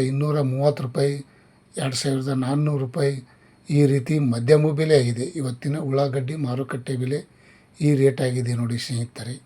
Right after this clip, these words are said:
ಮತ್ತು ಇನ್ನೊಂದು ಕಡೆ ನೋಡೋಣ ಬನ್ನಿ ಸ್ನೇಹಿತರೆ. ಬೆಳಗಾವಿ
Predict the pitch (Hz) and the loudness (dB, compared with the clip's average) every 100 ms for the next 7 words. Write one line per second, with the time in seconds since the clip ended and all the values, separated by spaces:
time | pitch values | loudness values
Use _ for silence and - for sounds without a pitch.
0 | _ _ _ _ _ _ - 127 - 135 | _ _ _ _ _ _ -10 -6 -2 0
1 | 143 160 147 156 143 135 131 139 131 120 | 0 2 2 4 4 4 2 0 0 0
2 | 120 120 127 120 - 127 131 143 - _ | -2 -2 -2 -4 -4 -4 -4 -4 -12 _
3 | _ - - - - _ _ _ _ _ | _ -20 -20 -20 -20 _ _ _ _ _
4 | _ - - 180 131 139 151 165 165 | _ -20 4 10 12 12 12 12 12